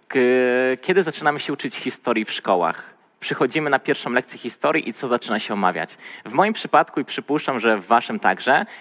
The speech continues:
jest to moment wynalezienia pisma cztery tysiące lat temu. I to jest dla mnie fantastyczne, bo w momencie, w którym otworzylibyśmy taką książkę,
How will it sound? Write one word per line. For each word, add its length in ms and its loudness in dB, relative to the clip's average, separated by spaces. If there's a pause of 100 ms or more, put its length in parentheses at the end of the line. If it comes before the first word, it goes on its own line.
jest 180 0
to 100 4
moment 460 2
wynalezienia 680 2
pisma 440 -2
cztery 320 0
tysiące 400 -4
lat 200 0
temu. 260 -2 (520)
I 60 -6
to 80 6
jest 120 6
dla 100 6
mnie 140 0
fantastyczne, 760 2
bo 140 -4
w 20 -4
momencie, 240 0
w 40 -8
którym 180 2
otworzylibyśmy 680 0
taką 240 -2
książkę, 500 2